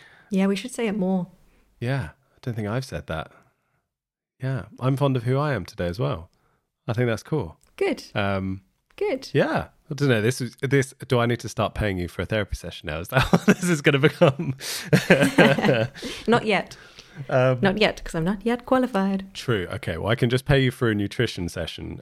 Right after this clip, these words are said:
Speaker 2: and, and then it will turn into a therapy session,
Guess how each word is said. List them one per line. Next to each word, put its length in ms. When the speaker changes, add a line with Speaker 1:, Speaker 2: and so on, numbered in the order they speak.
Speaker 2:
and, 640
and 200
then 160
it 80
will 80
turn 240
into 260
a 40
therapy 300
session, 440